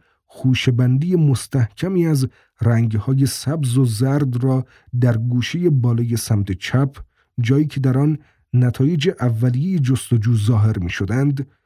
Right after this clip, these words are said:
و چند نقطهٔ قرمز کلیک بر روی دو نتیجهٔ اول را نشان می‌داد. کاربران آمریکایی حدود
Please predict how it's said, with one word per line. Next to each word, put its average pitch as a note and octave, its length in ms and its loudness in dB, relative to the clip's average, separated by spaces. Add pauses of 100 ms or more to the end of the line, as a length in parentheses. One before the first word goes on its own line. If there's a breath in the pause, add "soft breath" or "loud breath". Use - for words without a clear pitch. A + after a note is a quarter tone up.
(300)
و B2 100 2
چند E3 520 -2
نقطهٔ C#3 460 2
قرمز C3+ 500 0
کلیک B2+ 500 -2
بر A#2+ 160 2
روی C3 400 2 (480 soft breath)
دو D3 120 2
نتیجهٔ C3 640 0
اول A2+ 440 0
را C#3+ 200 2
نشان C#3 380 0
می‌داد. A#1 420 -14 (760)
کاربران A2+ 520 2
آمریکایی C3 640 0
حدود C#3 560 0